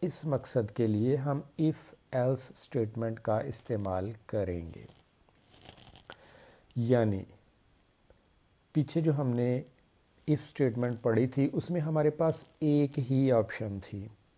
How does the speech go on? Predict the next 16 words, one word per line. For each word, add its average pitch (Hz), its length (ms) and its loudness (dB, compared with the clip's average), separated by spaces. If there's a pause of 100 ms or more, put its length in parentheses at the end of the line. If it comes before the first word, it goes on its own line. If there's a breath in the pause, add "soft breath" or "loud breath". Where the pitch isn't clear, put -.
(840 loud breath)
कि - 60 -6
अगर 143 240 6
शर्त 147 420 2
पूरी 123 240 2
हो 123 200 -2
रही 113 200 2
है 180 120 -2 (1160 soft breath)
तो 143 100 6 (520)
हिदायत 113 600 4
का 127 100 0
सेट 120 280 -2
चलता 101 520 -2
है, 143 260 -4 (400)
अगर 147 260 4
स्टेटमेंट, 123 640 2 (680)
अगर 139 420 4